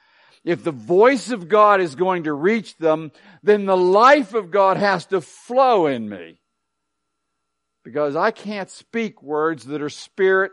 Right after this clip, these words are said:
and life. Only God can do that. But he tells us this, "I'm the dro-, I'm the true vine.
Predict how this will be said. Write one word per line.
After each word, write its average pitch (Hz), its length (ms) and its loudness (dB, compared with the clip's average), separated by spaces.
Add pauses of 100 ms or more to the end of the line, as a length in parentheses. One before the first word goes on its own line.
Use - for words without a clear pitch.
(140)
and 160 180 -4
life. 156 720 -2
Only 185 400 -6
God 170 440 -2
can 151 240 -14
do 156 260 -8
that. 117 400 -4 (300)
But 156 100 0
he 160 80 0
tells 180 320 0
us 139 100 -10
this, 143 240 -2
"I'm 165 240 0
the 147 100 -12
dro-, 156 380 -4
I'm 202 200 -4
the 185 100 -6
true 170 280 -8
vine. 123 500 -4